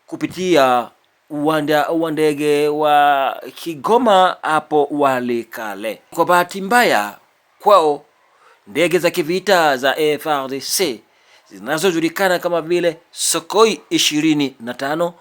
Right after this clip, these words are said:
ziliweza kushambulia ndege hiyo ambayo ilikuwa ingali bado kwenye uwanja, ilikuwa bado hijaruka, ilikuwa haijapaha bado, ilikuwa ingali bado kwenye ardhi. Baada ya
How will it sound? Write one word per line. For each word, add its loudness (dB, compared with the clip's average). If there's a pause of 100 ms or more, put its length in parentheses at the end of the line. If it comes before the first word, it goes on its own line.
(560)
ziliweza 4
kushambulia 2
ndege 0
hiyo 2
ambayo 2
ilikuwa 2
ingali 0
bado 4 (840)
kwenye -4
uwanja, 2 (260)
ilikuwa 0
bado 4
hijaruka, 2 (640)
ilikuwa 2
haijapaha 2
bado, -2 (580)
ilikuwa -4
ingali -2
bado -4 (440)
kwenye -2
ardhi. -4 (380)
Baada 2
ya 2